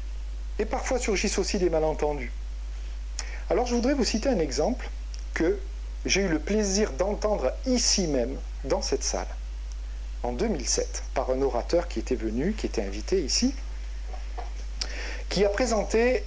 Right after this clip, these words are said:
une fable que je me suis remémorée, et j'ai dit, c'est l'occasion de la, euh, présenter à nouveau. Vous en avez tous entendu parler sans doute,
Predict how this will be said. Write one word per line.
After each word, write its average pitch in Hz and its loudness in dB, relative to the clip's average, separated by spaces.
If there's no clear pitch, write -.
une 190 2
fable 151 2
que - -2
je 147 0
me 151 2
suis 202 0
remémorée, 143 2
et 123 0
j'ai 160 2
dit, 233 2
c'est - 2
l'occasion 156 2
de 185 4
la, 120 4
euh, 107 4
présenter 139 0
à 147 4
nouveau. 110 -2
Vous 139 4
en 190 6
avez 220 4
tous 254 4
entendu 151 2
parler 147 2
sans 135 0
doute, - -2